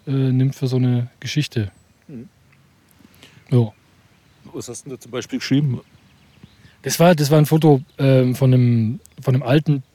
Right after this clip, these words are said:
Speaker 1: Theater, wo man quasi, äh, das war leer und dann hat man vorne rein die Stuhlreihen und die Bühne hinten gesehen und so alte Bühnenbretter und, äh, ich hab das dann eher wie so ein, ja, fast eher wie so ein Gedicht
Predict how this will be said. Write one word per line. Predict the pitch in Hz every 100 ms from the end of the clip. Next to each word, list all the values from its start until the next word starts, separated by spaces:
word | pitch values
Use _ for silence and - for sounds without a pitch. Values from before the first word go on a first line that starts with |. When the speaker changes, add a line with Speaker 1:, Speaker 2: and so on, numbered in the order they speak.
| _
Speaker 1:
Theater, | - 139 123 226 254 151 123 110
wo | 120
man | 123 127
quasi, | - 123 120 127
äh, | 135 120
das | -
war | 120
leer | 113 120 143 151
und | 127
dann | 127 120
hat | 127 -
man | 127 113
vorne | 131 127
rein | 123 120
die |
Stuhlreihen | 110 - 190 175 156 156
und | 135
die |
Bühne | 127 165 170 156
hinten | 160 156
gesehen | 147 151 156 147
und | 127 117 - - - -
so | 135
alte | 117 123
Bühnenbretter | 117 165 180 143 143 139 151
und, | 135 127 120 - - - - -
äh, | 127 143
ich | 131
hab | 151
das | 151
dann | - 143
eher | 139 135
wie | 135
so | 135
ein, | 131 127 127 107 _ _ _ _ _ _ _ _ _ _
ja, | 104 113 110 120 127
fast | 113 - 135 - -
eher | 156 135 135
wie | 143
so | 143
ein | 131
Gedicht | 131 165 - -